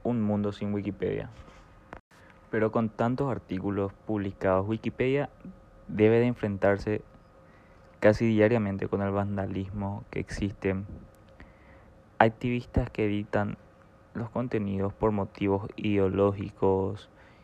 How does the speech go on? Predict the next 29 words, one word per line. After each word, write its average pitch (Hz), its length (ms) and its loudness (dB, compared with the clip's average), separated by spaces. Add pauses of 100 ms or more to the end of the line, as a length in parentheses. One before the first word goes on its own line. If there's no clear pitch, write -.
(200)
y 147 120 -4
que 175 80 -2
intentan 117 360 -2
desprestigiar 113 720 -6
a - 60 -2
quienes 113 320 0
piensan 95 400 0
diferente. 104 640 0 (3000)
Por 123 140 -4
otra 131 180 -2
parte, 92 460 2 (280)
algunas 120 360 2
personas 98 340 -2
modifican 104 560 -4
adrede 104 560 2
los 101 160 -2
artículos - 720 -2 (260)
con - 160 -4
información 117 520 -4
falsa - 440 -2 (520)
para 135 160 -2
demostrar 123 420 -4
la 110 120 -2
poca 117 360 -4
fiabilidad 104 460 -4
de 104 80 -6
la 104 80 -4
enciclo-, 107 340 -6 (260)
enciclopedia. 110 720 -4